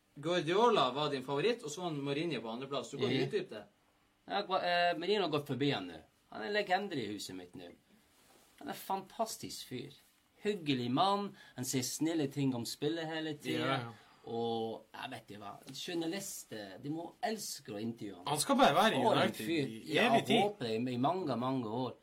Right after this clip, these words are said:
Speaker 2: <laughs> Så er det tre hundre kamper. Og tenk, de siste hundre han er sutret etter hvert eneste kamp.
Speaker 3: <laughs> Ja, det er sant, det.
Speaker 2: Det var en ny rekord.
Speaker 1: Det var en ny rekord.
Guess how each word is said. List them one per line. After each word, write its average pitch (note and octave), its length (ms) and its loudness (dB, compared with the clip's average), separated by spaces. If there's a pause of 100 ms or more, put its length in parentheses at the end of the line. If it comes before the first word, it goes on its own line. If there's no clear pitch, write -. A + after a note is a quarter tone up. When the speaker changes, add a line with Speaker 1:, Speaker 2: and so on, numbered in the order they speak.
(120)
Speaker 2:
<laughs> G#3+ 320 -6 (220)
Så G#3+ 100 2
er G3+ 140 6
det C#3+ 80 -6
tre G#3+ 220 2
hundre F3 260 2
kamper. - 420 0 (960)
Og B2+ 100 -8
tenk, D#3 220 -2
de C#3+ 80 -6
siste E3+ 400 -4 (100)
hundre F3 280 -2
han G#2 140 -4
er A2 40 -8
sutret - 460 -6
etter G#2 140 -12
hvert A2 180 -10
eneste C#3+ 400 -2
kamp. B2 300 -4 (120)
Speaker 3:
<laughs> - 640 -8
Ja, B2 140 -10
det A#2+ 120 -12
er A2+ 40 -8
sant, C#3 300 -14
det. - 80 -20 (560)
Speaker 2:
Det - 80 -6
var D#3+ 160 6
en A2+ 60 2
ny A2+ 140 2
rekord. G2 380 -6 (920)
Speaker 1:
Det - 200 -20
var B2+ 60 -4
en B2+ 60 -6
ny B2 120 -4
rekord. B2 340 -4